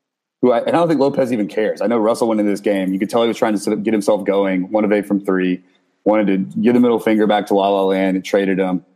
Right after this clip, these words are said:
Um, but he sucked. Lopez outperformed him in nearly every single statistic. Um, and I think, uh, so, so I love this game because this guy comes out trying to be a revenge guy, ends up being outclassed by the guy he was traded for, the guy no one even thought about.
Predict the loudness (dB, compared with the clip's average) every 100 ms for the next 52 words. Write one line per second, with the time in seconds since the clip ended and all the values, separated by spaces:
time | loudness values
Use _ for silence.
0 | _ _ _ -6 -2 -2 -2 -4 0 0
1 | 0 -14 _ _ _ 0 0 2 0 0
2 | -2 0 0 2 0 0 2 2 0 0
3 | 0 -2 0 0 2 0 -4 -2 -2 -2
4 | -6 -10 _ _ _ _ _ _ -2 0
5 | 2 0 -2 -4 -18 _ _ _ _ _
6 | _ _ 0 2 2 0 -2 -2 -6 -6
7 | -10 -10 -8 -8 0 0 2 2 2 2
8 | 2 0 0 2 2 -2 0 0 -2 -12
9 | -10 -8 0 0 2 0 0 0 0 0
10 | 0 0 0 0 0 2 0 0 0 -4
11 | _ -4 0 0 2 2 2 2 0 -4
12 | _ _ _ _ _ _ _ -2 -2 0
13 | 0 2 0 0 0 2 0 0 -2 0
14 | 0 -2 -4 -4 -2 0 0 2 0 0
15 | 0 0 0 -2 -6 -8